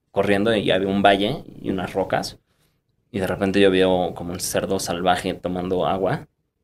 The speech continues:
y, y le digo a Nils, "Mira, güey, un,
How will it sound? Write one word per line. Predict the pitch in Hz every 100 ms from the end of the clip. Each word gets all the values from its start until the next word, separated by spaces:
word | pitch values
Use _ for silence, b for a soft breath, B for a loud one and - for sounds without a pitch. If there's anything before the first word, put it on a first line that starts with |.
| _ _ _ _ _ _
y, | 107 92 82 - _ _ _ _ _ _ _
y | 95 92
le | 95 90
digo | 92
a |
Nils, | 95 92
"Mira, | 107 113
güey, | 92 92
un, | 98